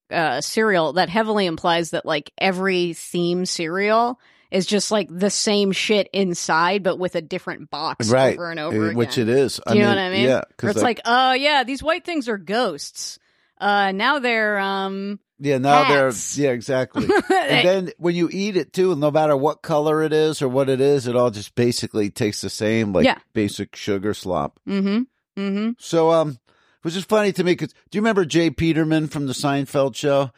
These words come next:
Speaker 1: Yes.
Speaker 2: Elaine's boss, and he was always on traveling around the world to find, like, a different hat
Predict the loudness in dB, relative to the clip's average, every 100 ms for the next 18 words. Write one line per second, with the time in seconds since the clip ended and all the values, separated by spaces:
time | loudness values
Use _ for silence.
0 | _ -6 -4 -6 -10 -2 0 2 2 0
1 | 0 2 4 2 0 -4 -2 0 2 2
2 | 0 -2 -2 -6 -2 0 2 2 2 2
3 | 2 2 2 2 2 4 2 -2 -2 0
4 | 2 0 -2 -2 0 0 2 0 0 0
5 | 2 2